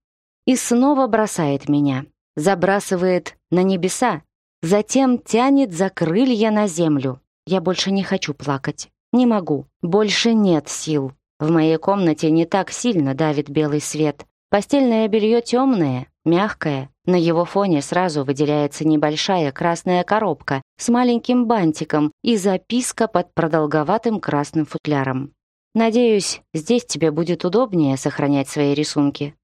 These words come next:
С днем рождения, холодное сердце. Д". С улыбкой на лице открываю сначала футляр, где лежит белый электронный карандаш, затем коробку побольше.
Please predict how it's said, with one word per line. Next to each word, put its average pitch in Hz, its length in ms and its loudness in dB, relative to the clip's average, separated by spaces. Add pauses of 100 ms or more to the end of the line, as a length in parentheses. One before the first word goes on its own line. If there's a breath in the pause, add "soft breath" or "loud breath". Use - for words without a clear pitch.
(300)
С 165 120 0
днем 196 160 2
рождения, 190 600 0
холодное 135 540 0
сердце. 127 500 -4 (480)
Д". 147 360 0 (440)
С - 140 -2
улыбкой 233 500 2
на 156 120 4
лице 185 400 0
открываю 202 600 0
сначала 190 480 0
футляр, 135 560 -2 (100)
где 170 240 0
лежит 190 400 0
белый 247 500 2
электронный 208 720 0
карандаш, 185 760 -2 (200)
затем 240 340 2
коробку 196 480 0
побольше. 156 680 -2